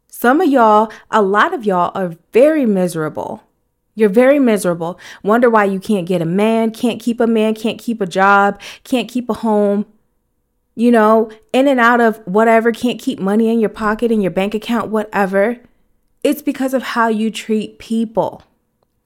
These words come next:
Don't worry about how the next person is living their life. Don't worry about what they have. If they have more than you, focus on getting your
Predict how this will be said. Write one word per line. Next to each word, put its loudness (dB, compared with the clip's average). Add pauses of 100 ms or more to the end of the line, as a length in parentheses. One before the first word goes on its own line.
(520)
Don't 0
worry 0
about -2
how -2
the -4
next -6
person -2
is -4
living -2
their -6
life. -4 (280)
Don't 4
worry 2
about -2
what -6
they -4
have. -4
If -2
they -4
have -6
more 0
than -2
you, -2
focus -6
on -2
getting -2
your 0